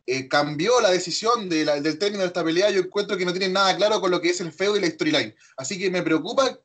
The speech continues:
qué es lo que van a hacer. Yo creo que no está muy claro en los creativos de W W E qué van a hacer con estos,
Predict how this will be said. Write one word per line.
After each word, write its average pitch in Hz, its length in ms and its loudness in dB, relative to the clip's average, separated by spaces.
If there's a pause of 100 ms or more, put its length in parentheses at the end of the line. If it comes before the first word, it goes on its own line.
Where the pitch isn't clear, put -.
(100)
qué 240 100 -8
es 277 80 2
lo 269 100 4
que 240 60 -4
van 262 100 2
a 262 40 2
hacer. 269 180 0
Yo 233 100 -6
creo 233 120 -2
que 226 60 -6
no 214 80 -2
está 233 160 0
muy 226 140 -2
claro 240 400 2 (300)
en 170 560 -2
los 160 140 0
creativos 175 360 2
de 220 60 2
W 220 180 2
W 220 220 2
E 226 60 -6
qué 240 120 -6
van 233 120 4
a 233 40 4
hacer 226 220 -2
con 226 100 -4
estos, 220 480 0